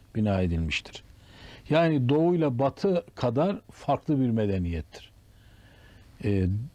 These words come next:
e, efendim, tevhidin oluştuğu, oluşturduğu medeniyet,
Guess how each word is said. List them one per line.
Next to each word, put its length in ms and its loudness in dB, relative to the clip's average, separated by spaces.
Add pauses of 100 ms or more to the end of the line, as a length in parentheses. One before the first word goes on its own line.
(540)
e, 80 2
efendim, 720 0 (1400)
tevhidin 800 2
oluştuğu, 760 0 (120)
oluşturduğu 720 0
medeniyet, 680 0